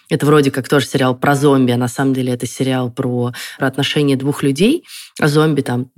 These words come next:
исключительно как фон. И в этом смысле в пятой серии мне было интересно не за заражёнными наблюдать. Да, конечно, они невероятно круто сделаны. Вот я ещё посмотрела перед подкастом сейчас. H B O выпустил короткий тридцатиминутный фильм "Making of".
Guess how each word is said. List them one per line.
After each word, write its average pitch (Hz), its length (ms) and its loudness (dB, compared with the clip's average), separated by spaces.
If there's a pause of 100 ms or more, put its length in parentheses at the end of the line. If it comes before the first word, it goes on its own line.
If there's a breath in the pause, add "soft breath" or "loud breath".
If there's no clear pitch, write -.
исключительно - 580 -4
как 139 180 -4
фон. 339 340 2
И - 80 0
в 170 60 2
этом 233 180 4
смысле - 280 -2
в - 80 -4
пятой 220 280 2
серии 320 260 2
мне 208 220 4
было 196 140 2
интересно 208 420 2
не 185 400 2
за 170 100 0
заражёнными 185 640 4
наблюдать. 160 520 2
Да, 156 200 4
конечно, 151 440 -2
они 143 180 2
невероятно 147 520 2
круто 147 240 -4
сделаны. 180 500 4
Вот 156 120 -4
я 156 100 4
ещё 139 160 0
посмотрела 139 560 -2
перед 135 300 -4
подкастом 135 500 -2
сейчас. 127 500 -6 (460 loud breath)
H 135 220 -2
B 147 80 4
O 147 100 6
выпустил 135 420 -2
короткий 135 440 0
тридцатиминутный 139 600 -2
фильм 123 380 0 (420 loud breath)
"Making 143 520 2
of". 247 320 0